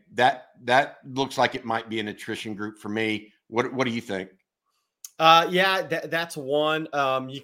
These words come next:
Speaker 2: you kinda wonder about wide receiver a little bit too. Um, does Isaiah Nail return? Does Casey Kane return? I mean, um, the one thing that those guys know about Sark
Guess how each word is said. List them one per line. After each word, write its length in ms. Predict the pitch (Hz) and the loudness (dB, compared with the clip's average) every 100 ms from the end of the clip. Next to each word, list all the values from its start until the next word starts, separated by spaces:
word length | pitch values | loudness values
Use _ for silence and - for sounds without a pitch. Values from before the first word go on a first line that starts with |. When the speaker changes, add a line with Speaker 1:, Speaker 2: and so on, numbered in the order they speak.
| - | -14
Speaker 2:
you 160 | 165 | -14
kinda 300 | - 185 208 | -4 -2 0
wonder 240 | 175 175 165 | -2 -2 0
about 260 | 151 143 | 0 0
wide 220 | 131 135 139 | 0 -2 -4
receiver 400 | 127 147 143 147 | -10 -10 -8 -6
a 80 | |
little 160 | 147 147 | -6 -4
bit 180 | 151 147 | -6 -6
too. 260 | - 135 156 _ _ _ _ _ _ | -6 -6 -6 _ _ _ _ _ _
Um, 500 | 127 123 120 117 113 120 | -4 0 0 -2 -6 -6
does 160 | 127 | 0
Isaiah 400 | 139 135 135 135 | 2 4 2 0
Nail 200 | 131 135 135 | 0 0 0
return? 520 | 120 117 123 117 110 | -2 -6 -8 -8 -8
Does 140 | 107 | -8
Casey 340 | - 135 127 123 | -6 -6 -8 -10
Kane 300 | 135 135 127 | -6 -6 -6
return? 420 | 113 120 110 107 | -10 -8 -8 -6
I 80 | 107 | -8
mean, 240 | 110 107 _ _ _ _ _ | -8 -10 _ _ _ _ _
um, 380 | 113 117 113 98 _ _ _ _ | -2 0 0 -6 _ _ _ _
the 140 | 143 151 | 0 4
one 260 | 180 180 | 6 6
thing 280 | 180 165 151 | 4 0 2
that 160 | 135 123 _ _ _ _ _ _ _ _ _ _ | 0 -2 _ _ _ _ _ _ _ _ _ _
those 240 | 131 165 160 | 0 2 4
guys 260 | 165 156 | 4 4
know 180 | 139 151 | 4 4
about 260 | 151 143 - | 6 4 4
Sark 400 | 147 151 165 | 2 2 0